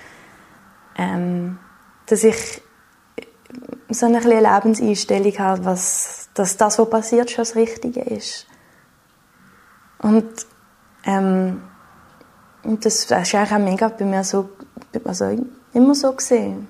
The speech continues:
dass das, was passiert ist, eigentlich auch voll gestimmt hat. Und dann, und ich auch immer gesagt habe, ja, Kinder, ja, ich glaub schon, passiert dann, wenn's muss. Und dann bist du plötzlich schwanger und denkst,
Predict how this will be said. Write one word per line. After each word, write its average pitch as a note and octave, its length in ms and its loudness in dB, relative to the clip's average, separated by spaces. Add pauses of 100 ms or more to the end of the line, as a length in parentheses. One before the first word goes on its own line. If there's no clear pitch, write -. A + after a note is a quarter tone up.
(120)
dass - 220 -14
das, - 260 -8
was - 220 -2 (100)
passiert G3+ 440 -4
ist, F#3+ 120 -8
eigentlich F#3+ 200 -6
auch G3 60 -6
voll G3+ 220 -2
gestimmt A3 440 -4
hat. G#3 120 -4 (2000)
Und F#3 240 -4
dann, F#3 420 2 (960)
und F#3 160 -4
ich F3+ 120 2
auch E3+ 120 4
immer F3 160 0
gesagt F3 360 0
habe, F3 100 6
ja, F3 120 4
Kinder, A3 460 6 (540)
ja, G3 360 2 (380)
ich - 80 -16
glaub G#3 240 -6
schon, E4 320 -2 (520)
passiert A#3+ 440 4
dann, A3+ 220 4
wenn's A3 220 0
muss. B3+ 520 2 (1120)
Und G3+ 220 0
dann G3 280 4
bist F#3+ 200 -4
du - 40 -16
plötzlich F#3 440 0
schwanger F3+ 460 2
und F3 180 -4
denkst, F3+ 460 -2